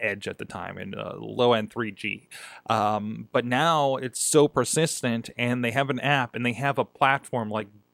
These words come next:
like Twitter that it all just kinda goes hand in hand with.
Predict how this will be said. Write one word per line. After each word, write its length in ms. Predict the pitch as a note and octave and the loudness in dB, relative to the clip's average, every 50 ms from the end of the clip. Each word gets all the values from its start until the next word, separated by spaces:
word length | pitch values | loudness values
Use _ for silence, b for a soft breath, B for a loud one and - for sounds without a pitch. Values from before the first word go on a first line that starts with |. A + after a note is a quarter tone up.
| _ _ - | _ _ -4
like 180 | B2+ A#2+ A2 - _ _ _ - | -2 -2 -2 -4 _ _ _ -18
Twitter 540 | - - E3+ G3+ G#3+ E3+ A2+ G#2+ - - _ _ _ _ _ _ _ _ _ _ _ _ _ _ | 0 4 6 8 8 8 8 6 4 0 _ _ _ _ _ _ _ _ _ _ _ _ _ _
that 360 | B2 A#2+ A#2+ B2+ B2 B2 B2 - | -6 0 2 4 4 4 2 2
it 120 | C3 B2 | 0 2
all 300 | A2 A#2 C#3+ D#3 D#3 D#3 | 6 8 8 8 8 6
just 240 | D3 - D#3 C#3+ - | 6 2 -2 -4 -4
kinda 240 | - - D#3+ D#3 C#3+ | -4 -2 -2 0 0
goes 380 | B2+ A2+ - C3+ C#3 D3 C#3+ | 0 2 4 4 4 4 2
hand 240 | - - C#3+ C3+ A#2+ | 0 -4 -4 -4 -4
in 80 | A#2 A2 | -4 -6
hand 400 | A2+ C#3 F3+ G3 A3 A3 D#3 G#2 | -4 -4 -2 -2 0 0 0 0
with. 320 | G#2 - F#2+ G2 - _ | 0 -2 -2 -4 -8 _